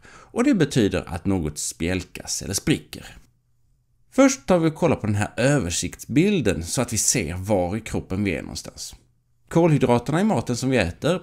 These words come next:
bryts ner till monosackarider, till exempel glukos, i mag-tarmkanalen. Glukosen förs så småningom ut i cellerna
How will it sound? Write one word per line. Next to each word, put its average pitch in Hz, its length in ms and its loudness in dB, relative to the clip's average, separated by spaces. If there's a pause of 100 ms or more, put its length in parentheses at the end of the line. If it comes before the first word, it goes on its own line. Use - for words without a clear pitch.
bryts 175 240 -2
ner 196 80 0
till 202 160 -2
monosackarider, 85 840 -2 (220)
till 185 100 -8
exempel 220 300 0
glukos, 214 680 -2 (380)
i 127 120 4
mag-tarmkanalen. 107 1000 0 (960)
Glukosen 117 640 2
förs 175 200 0
så 139 100 -4
småningom 101 460 2
ut 123 220 -2
i 95 40 -8
cellerna 90 520 -2